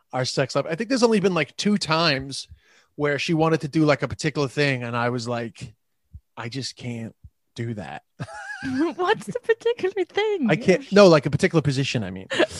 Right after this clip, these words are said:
Speaker 1: Uh, I, I, I don't know. I, I, I don't have a recollection. It,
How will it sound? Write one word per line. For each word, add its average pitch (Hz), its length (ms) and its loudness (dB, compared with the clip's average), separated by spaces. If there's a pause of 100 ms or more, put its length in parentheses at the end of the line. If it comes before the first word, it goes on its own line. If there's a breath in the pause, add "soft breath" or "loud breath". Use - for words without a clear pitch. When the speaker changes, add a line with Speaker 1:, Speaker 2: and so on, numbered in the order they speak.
(140)
Speaker 1:
Uh, 131 480 2
I, 156 60 4
I, 165 320 2
I 165 60 6
don't 190 200 8
know. 147 360 6 (140)
I, 139 220 -2
I, 156 60 0 (120)
I 165 60 2
don't 185 100 4
have 165 160 4
a 147 60 2
recollection. 139 500 0 (220 soft breath)
It, 185 100 0